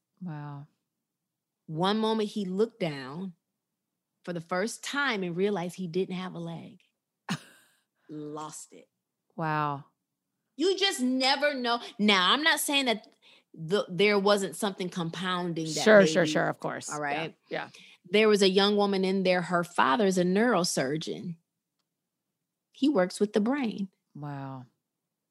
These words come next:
Speaker 2: She's in there.
Speaker 1: Mm-hmm.
Speaker 2: There was a woman who, uh, was a nurse,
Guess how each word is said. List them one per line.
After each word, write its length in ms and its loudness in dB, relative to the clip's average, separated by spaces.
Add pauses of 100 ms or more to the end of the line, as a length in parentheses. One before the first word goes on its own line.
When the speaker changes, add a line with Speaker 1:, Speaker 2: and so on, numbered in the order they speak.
(460)
Speaker 2:
She's 420 6
in 200 0
there. 360 -12 (100)
Speaker 1:
Mm-hmm. 460 -16
Speaker 2:
There 160 8
was 160 10
a 60 10
woman 500 8
who, 640 8 (160)
uh, 600 8
was 360 6
a 60 12
nurse, 840 8